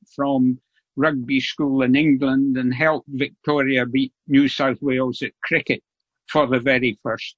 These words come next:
time. But he was also a footballer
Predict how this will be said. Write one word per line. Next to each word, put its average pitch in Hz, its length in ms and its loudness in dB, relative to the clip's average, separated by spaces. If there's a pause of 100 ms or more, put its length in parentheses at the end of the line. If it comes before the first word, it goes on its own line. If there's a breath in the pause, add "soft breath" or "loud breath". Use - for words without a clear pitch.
(100)
time. 131 400 -2 (500)
But 147 140 -2
he 151 160 -2
was 151 160 -2
also 143 440 -4
a 147 120 -8
footballer 117 680 -2